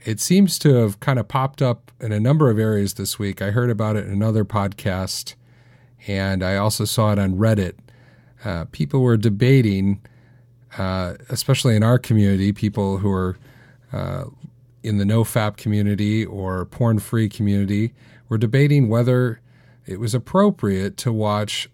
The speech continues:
the H B O show Game of Thrones. Now, Game of Thrones is a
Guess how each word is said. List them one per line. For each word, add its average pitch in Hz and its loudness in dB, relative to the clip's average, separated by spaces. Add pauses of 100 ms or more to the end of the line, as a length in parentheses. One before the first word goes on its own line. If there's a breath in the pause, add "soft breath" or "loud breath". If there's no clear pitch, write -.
the 113 -2
H 135 0
B 135 2
O 117 2
show 98 -2
Game 104 0
of 98 0
Thrones. 92 -4 (800 soft breath)
Now, 104 -4
Game 123 2
of 135 2
Thrones 131 2 (100)
is 110 -2
a 98 -4